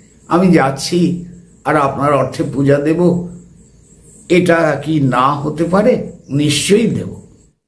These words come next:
তো নির্দিষ্ট দিনে সেই ব্যবসায়ীর ম্যানেজার রওনা দিলেন। ভক্ত ভদ্রলোক ধীরে ধীরে দিনের পর দিন হেঁটে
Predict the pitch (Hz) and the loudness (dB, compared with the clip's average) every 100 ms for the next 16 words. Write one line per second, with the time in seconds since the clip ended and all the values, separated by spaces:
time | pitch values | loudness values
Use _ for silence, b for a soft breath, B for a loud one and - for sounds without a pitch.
0 | - 240 233 208 196 208 - 220 170 190 | 0 2 4 2 0 -2 2 0 2 2
1 | 220 220 196 - - 190 196 175 180 - | 2 -2 -4 -8 -2 2 2 2 -4 -14
2 | _ 135 160 156 - 180 175 175 170 - | _ -2 -2 -2 -4 -2 0 0 -4 -14
3 | _ 143 151 160 180 160 151 143 151 170 | _ -4 -2 -2 -2 -2 0 0 0 0
4 | 170 170 180 175 175 - _ _ _ _ | 4 4 4 2 -2 -8 _ _ _ _
5 | _ _ _ _ _ _ _ 131 139 139 | _ _ _ _ _ _ _ -2 0 -2
6 | - 147 139 - - 131 139 135 135 139 | -2 0 0 -4 -6 -2 0 2 2 2
7 | 139 - - _ _ _ _ _ _ _ | 0 -14 -20 _ _ _ _ _ _ _
8 | _ _ _ _ - 143 143 151 139 131 | _ _ _ _ -8 0 2 2 2 0
9 | 135 143 143 135 135 131 - - 131 139 | 0 0 0 2 2 2 2 0 2 2
10 | 139 113 127 135 147 - - | 4 2 0 0 2 0 -4